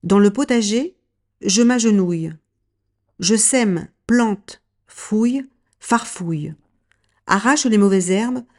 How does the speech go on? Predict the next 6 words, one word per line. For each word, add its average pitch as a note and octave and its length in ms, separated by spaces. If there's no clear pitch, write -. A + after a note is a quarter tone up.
près A3 180
des G#3 100
citrouilles. E3 680
Contre A#3 280
mes G3 160
jambes, B3 400